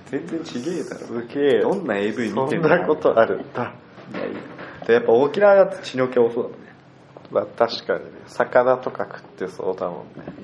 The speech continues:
Speaker 1: ん、だったら多くねえだろうがい。肉の方がイメージあるだろうがい。
Speaker 2: そうなんだ。
Speaker 1: そうだろ。
Speaker 2: 世間との相違を感じた。
Speaker 1: なんだお前。いや、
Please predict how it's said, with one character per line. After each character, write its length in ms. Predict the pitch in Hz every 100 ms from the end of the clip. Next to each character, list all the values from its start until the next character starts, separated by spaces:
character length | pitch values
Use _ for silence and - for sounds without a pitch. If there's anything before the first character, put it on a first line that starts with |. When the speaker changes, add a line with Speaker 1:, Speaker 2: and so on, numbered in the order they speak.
| 98
Speaker 1:
ん、 40 |
だ 120 | 98
っ 140 | 127 -
た 100 | 95
ら 100 | 95
多 140 | 98 120
く 120 | 92
ね 80 | -
え 40 |
だ 100 | -
ろ 80 | -
う 20 |
が 120 | -
い。 100 | - - - - -
肉 300 | 202 214 -
の 80 | 147
方 160 | 143 156
が 80 | 101
イ 20 | 95
メ 120 | 139
ー 20 |
ジ 100 | 101
あ 60 | 117
る 100 | 123
だ 100 | 90
ろ 100 | 92
う 20 |
が 80 | 92
い。 20 | - -
Speaker 2:
そ 320 | - 151 131
う 40 | 98
な 100 | 90
ん 140 | -
だ。 200 | 87 - - -
Speaker 1:
そ 220 | 147 160
う 20 | 123
だ 120 | 92
ろ。 140 | 90 -
Speaker 2:
世 220 | - 165
間 180 | - 123 101 -
と 120 | 98
の 100 | 98
相 380 | - 120 110 123
違 120 | 110
を 60 | -
感 260 | - 101
じ 160 | - -
た。 280 | 104 95 - - - - - - -
Speaker 1:
な 120 | 110
ん 80 | 160
だ 80 | -
お 60 |
前。 220 | - - - - - - - - - - - - - - - - - - _ - -
い 60 |
や、 260 | 101 90